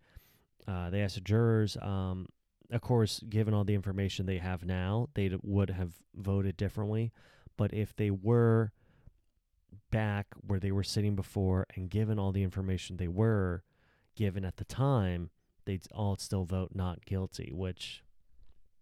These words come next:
hey, I mean, that's, uh, that's, uh, you know, there was a lot of, uh, a couple things not submitted into evidence. White Ford Bronco,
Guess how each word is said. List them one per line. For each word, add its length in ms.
hey, 280
I 80
mean, 340
that's, 280
uh, 380
that's, 360
uh, 380
you 280
know, 340
there 220
was 160
a 40
lot 380
of, 160
uh, 200
a 60
couple 260
things 340
not 180
submitted 300
into 180
evidence. 340
White 300
Ford 260
Bronco, 540